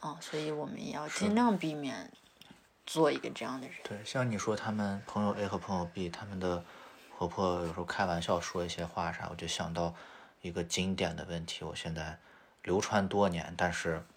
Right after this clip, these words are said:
Speaker 2: 每次听，每次都让我很有感触，就是问孩子，“爸爸好，妈妈好，爷爷好，奶奶好，姥爷好，姥姥好。”
Speaker 1: 嗯，对，就是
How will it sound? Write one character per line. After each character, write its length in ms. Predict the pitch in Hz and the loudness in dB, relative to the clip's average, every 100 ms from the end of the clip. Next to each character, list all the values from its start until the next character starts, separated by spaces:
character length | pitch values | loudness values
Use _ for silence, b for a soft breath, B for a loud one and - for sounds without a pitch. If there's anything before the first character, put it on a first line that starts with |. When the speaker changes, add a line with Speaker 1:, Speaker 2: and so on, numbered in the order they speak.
| - - - - _ - - - | -20 -20 -20 -20 _ -20 -20 -6
Speaker 2:
每 140 | 101 90 | -2 2
次 180 | - | 2
听， 180 | 95 98 | 2 2
每 120 | 92 | 0
次 160 | 82 98 | 0 2
都 120 | 90 | 4
让 160 | 87 87 | 4 2
我 80 | 87 | 0
很 180 | 90 | -2
有 80 | 85 | -4
感 220 | 82 80 - | -2 -4 -4
触， 160 | - | -8
就 120 | 92 | -6
是 160 | 80 85 | -4 -4
问 260 | 85 90 82 | -2 -2 -2
孩 220 | - - | -4 -6
子 200 | - - B B B B B | -6 -12 B B B B B
，“爸 160 | 120 110 | 12 12
爸 80 | 87 | 10
好， 300 | - 78 - | 2 0 2
妈 140 | 90 | 0
妈 140 | 87 85 | 2 0
好， 240 | 78 - | 0 -2
爷 160 | - 95 | 0 6
爷 140 | 113 | 8
好， 220 | 107 85 82 | 6 2 -2
奶 180 | 85 87 | -4 -4
奶 160 | 87 | -4
好， 240 | - - - | -4 -4 6
姥 160 | 107 98 | 12 12
爷 140 | 104 | 12
好， 200 | 110 92 87 | 10 8 4
姥 180 | 71 | 4
姥 120 | - 64 | 2 0
好。” 280 | - - - _ - - _ - | 0 -2 -2 _ -20 -20 _ 0
Speaker 1:
嗯， 240 | 185 175 170 | 2 4 4
对， 220 | 180 165 | 4 4
就 160 | 208 | 2
是 500 | 196 - 185 175 165 | 2 4 6 6 4